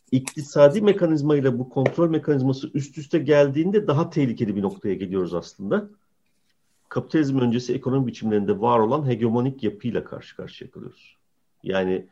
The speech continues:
hem toplumsal kontrol mekanizması hem iktisadi kontrol mekanizmasının aynı, e, sınırlı sayıda, e,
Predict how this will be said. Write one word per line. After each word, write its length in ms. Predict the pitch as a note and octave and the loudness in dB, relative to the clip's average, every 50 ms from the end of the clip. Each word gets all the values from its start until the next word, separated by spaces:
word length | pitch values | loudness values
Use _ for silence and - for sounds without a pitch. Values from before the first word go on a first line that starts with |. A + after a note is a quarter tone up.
| _ _ _ _ _ _ - | _ _ _ _ _ _ -14
hem 380 | G#2 G#2 F2+ G2+ B2+ D3+ D3+ C#3 - - _ _ _ | -12 -8 -2 0 0 0 0 -2 -8 -14 _ _ _
toplumsal 500 | - - - - - B2 - C3+ C3 C3 | -4 -4 -4 -4 -6 -6 -2 -2 -2 0
kontrol 320 | - C#3 B2 B2 C3+ C#3 C#3 | -2 -4 -4 -2 -2 -2 0
mekanizması 640 | C#3 C#3 C#3 C#3 C3 B2+ B2+ C3+ B2+ - C#3 C3+ A2+ | 0 -2 -2 -4 -6 -4 -4 -6 -6 -6 -6 -8 -4
hem 160 | B2 B2 B2+ | -4 -4 -4
iktisadi 460 | - - - - - - G#2 G#2 G#2+ | -4 -8 -12 -12 -8 -6 -6 -6 -4
kontrol 320 | - G#2+ G2+ G2+ G#2+ G#2 G2 | -6 -8 -6 -4 -4 -4 -4
mekanizmasının 720 | G2 F#2+ - G#2+ F2+ F#2 G2 F#2 - - B2 D3 D3 C#3 - - _ _ _ _ _ | -4 -6 -6 -8 -8 -6 -8 -10 -8 -6 -6 -6 -6 -8 -12 -20 _ _ _ _ _
aynı, 520 | - A2+ B2+ D3+ D3+ C#3 A#2 A2 D3 - - _ _ _ _ _ _ _ _ _ - G#2 F#2 F2 - - - | 0 2 2 4 4 4 2 2 0 -2 -6 _ _ _ _ _ _ _ _ _ -18 -16 -16 -16 -18 -10 -6
e, 120 | F#2+ A2 | -6 -6
sınırlı 600 | A2 G#2+ - - - - B2 A#2 A#2+ B2 B2 C#3 C3+ | -6 -8 -12 -18 -8 -4 0 2 2 2 2 0 -2
sayıda, 680 | - A#2+ G#2+ G2+ F#2 - A#2 C3 C#3+ C#3+ - - - - | -2 0 0 0 0 2 4 4 4 4 2 -4 -10 -4
e, 80 | - | -2